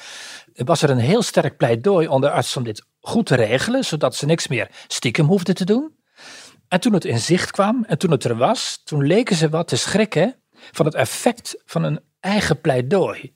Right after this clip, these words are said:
Want de mensen klopten aan en nu moesten ze het gaan doen. En iets gaan doen is nog wat anders dan het willen. Dus ik begrijp het ook weer wel. Aan de andere kant paste dat een beetje in, het, in, het, in die kanteling die ik net schetste, die niet zozeer uit de bevolking kwam,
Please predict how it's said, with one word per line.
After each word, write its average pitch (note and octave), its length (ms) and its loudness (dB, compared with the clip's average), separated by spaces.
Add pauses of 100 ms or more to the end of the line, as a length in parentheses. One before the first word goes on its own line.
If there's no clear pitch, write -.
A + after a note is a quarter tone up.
(220)
Want - 140 -10
de G#3 60 -2
mensen F3 240 2
klopten - 340 0
aan D3+ 380 -2 (200)
en G#3 120 0
nu A3+ 80 4
moesten C#3+ 300 -2
ze A#2+ 60 -2
het B2+ 100 -4
gaan B2+ 200 0
doen. C#3 380 -2 (400)
En F3 180 0
iets F#3 100 0
gaan B2 220 0
doen G3 200 4
is F#3 100 -2
nog D3 120 2
wat A#2 160 -4
anders F3+ 260 0
dan D#3 120 2
het A#2 120 -4
willen. B2+ 400 -2 (640)
Dus D#3 140 0
ik D3+ 140 0
begrijp G#3 300 2
het B3 120 -4
ook - 160 -4
weer B2+ 100 -2
wel. A#2+ 420 -4 (500)
Aan D#3 100 0
de - 120 -2
andere A3+ 260 4
kant - 280 0
paste G3 360 0
dat D#3 160 -2
een C#3 120 -2
beetje F#3 400 2
in, E3+ 120 0
het, - 340 -6
in, D#3 140 0
het, - 240 -6
in D#3 120 -2
die C3 200 -6
kanteling E3 460 2
die A#2+ 120 -4
ik A2+ 120 -6
net A#2+ 140 0
schetste, - 440 -2
die E3+ 200 0
niet A3 200 2
zozeer D3 320 0
uit C#3+ 140 0
de B2 60 -6
bevolking B2 600 0
kwam, C#3 360 0